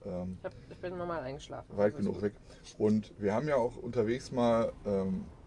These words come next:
Speaker 1: Wein getrunken oder Bier getrunken oder so, aber immer nur so eins, ne,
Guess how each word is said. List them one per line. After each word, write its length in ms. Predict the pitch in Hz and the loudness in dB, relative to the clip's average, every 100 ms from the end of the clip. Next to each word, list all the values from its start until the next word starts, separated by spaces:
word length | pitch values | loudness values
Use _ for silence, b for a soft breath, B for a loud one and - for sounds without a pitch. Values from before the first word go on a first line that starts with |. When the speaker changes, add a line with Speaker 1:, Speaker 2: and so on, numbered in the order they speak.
| - - - - - - | -20 -20 -20 -18 -14 -6
Speaker 1:
Wein 280 | - 104 123 | -2 0 0
getrunken 540 | 120 - 117 113 107 95 | -2 -2 0 0 -2 -2
oder 200 | 101 98 | 0 0
Bier 180 | 113 123 | 0 0
getrunken 420 | 120 117 113 113 | -2 -2 -4 -2
oder 120 | 107 | 0
so, 180 | 107 95 | 2 2
aber 260 | 92 98 90 | 4 2 2
immer 260 | 127 113 | 4 4
nur 500 | 107 107 101 101 101 - - 101 - 104 | 4 4 4 4 0 -4 -8 -8 -12 -10
so 200 | 95 - | -6 0
eins, 480 | 104 98 85 - - - | 4 4 0 -8 -14 -8
ne, 200 | 104 | -6